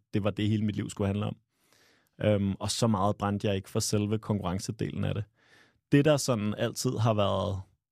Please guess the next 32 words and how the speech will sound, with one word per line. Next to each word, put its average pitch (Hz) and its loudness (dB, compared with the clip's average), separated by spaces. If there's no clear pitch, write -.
øh, 50 -2
har - -2
været 104 4
det 104 0
fede 120 0
for 113 -6
mig, 104 0
har 117 0
været 101 0
den 104 -2
der, 101 -2
hvad 92 -2
kan 92 -2
man 90 0
sige, 101 -4
problemløsningselementet 113 0
i 104 2
hele 117 2
det 113 -2
teknik, 110 2
taktisk, 107 2
strategiske 113 -2
spil, 104 -4
øhm, 98 -2
og - -12
prøve 113 4
at 113 0
designe 107 0
en 113 0
træning, 107 -2
så 107 -2
man 101 -4